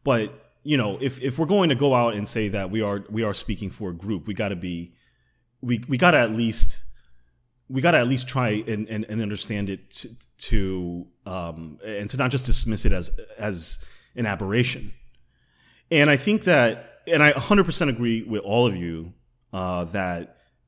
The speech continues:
you know, there's really no space to debate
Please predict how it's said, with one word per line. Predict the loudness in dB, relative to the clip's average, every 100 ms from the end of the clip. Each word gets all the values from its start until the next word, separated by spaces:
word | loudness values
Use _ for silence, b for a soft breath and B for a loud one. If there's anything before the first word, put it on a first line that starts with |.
| _
you | -6
know, | -4 -6 -10 -16 _ _ _
there's | -4 -2 0
really | 2 4
no | 2 2 0
space | -2 -2 -2 -4
to | -8 -10
debate | -10 -10 -8 -6 -8 -12